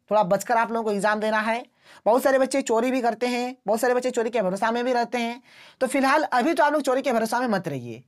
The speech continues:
एग्जामिनेशन हॉल में, एग्जामिनेशन के दिन में देखा जाएगा क्या होगा, क्या नहीं होगा, लेकिन अभी आप लोग चोरी के भरोसा में मत रहिए, अभी आप लोग पढ़ाई कर लीजिए। इसके बाद क्या बोला गया है कि मैट्रिक इंटर की सैद्धांतिक परीक्षा दस मार्च से तीन अप्रैल तक प्रथम पाली में होगी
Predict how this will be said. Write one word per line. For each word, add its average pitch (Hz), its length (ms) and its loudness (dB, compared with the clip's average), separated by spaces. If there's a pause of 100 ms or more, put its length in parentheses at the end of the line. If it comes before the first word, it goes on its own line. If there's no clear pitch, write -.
एग्जामिनेशन 233 440 0
हॉल 220 300 2
में, 226 120 -2
एग्जामिनेशन 214 520 -4
के 190 100 -4
दिन 226 200 0
में 247 180 0 (340)
देखा 247 300 4
जाएगा 285 360 4
क्या 247 200 0
होगा, 240 260 2
क्या 240 160 -2
नहीं 247 120 -2
होगा, 240 140 0
लेकिन 240 240 -4
अभी 226 140 2
आप 254 140 4
लोग 254 80 0
चोरी 226 200 0
के 226 100 -2
भरोसा 202 240 0
में 202 60 0
मत 202 160 -4
रहिए, 220 300 0 (280)
अभी 233 160 2
आप 269 160 6
लोग 269 140 2
पढ़ाई 196 240 2
कर 175 120 -2
लीजिए। 127 380 -6 (420)
इसके 247 180 -2
बाद 277 240 4
क्या 302 140 4
बोला 285 220 4
गया 277 160 4
है 277 140 4
कि 277 120 -2
मैट्रिक 254 340 0
इंटर 269 200 0
की 269 140 -2
सैद्धांतिक 226 540 -4
परीक्षा 226 400 0
दस 247 260 0
मार्च 214 260 0
से 226 160 -2
तीन 262 260 -4
अप्रैल 214 380 0
तक 220 180 0
प्रथम 202 300 -2
पाली 180 220 0
में 175 80 -2
होगी 147 360 -6